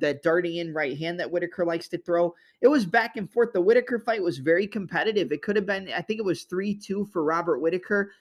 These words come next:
So maybe you could have given it to Till if Whitaker wouldn't have got that knockdown, but a very close and competitive fight, um, against Robert Whitaker at U F C on E S P N fourteen back in July of two thousand and twenty.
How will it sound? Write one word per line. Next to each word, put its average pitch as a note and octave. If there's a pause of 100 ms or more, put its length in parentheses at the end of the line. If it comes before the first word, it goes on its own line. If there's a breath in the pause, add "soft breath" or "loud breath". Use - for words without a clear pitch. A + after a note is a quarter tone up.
(360 loud breath)
So -
maybe F#3+
you G#3
could G#3
have F3
given G3
it F#3+
to E3+
Till F#3
if G3+
Whitaker E3+
wouldn't E3
have D3
got D#3
that C#3+
knockdown, F#3+
but D#3
a D#3+
very F#3+
close G3+
and F3
competitive E3+
fight, F3 (500 soft breath)
um, C#3+
against D#3+
Robert E3+
Whitaker D#3+
at C3+
U E3+
F E3
C E3
on D3+
E D#3+
S C4
P D#3
N D3+
fourteen D3+
back C#3+
in D3
July C3+
of C#3+
two E3+
thousand D3
and B2
twenty. G#3+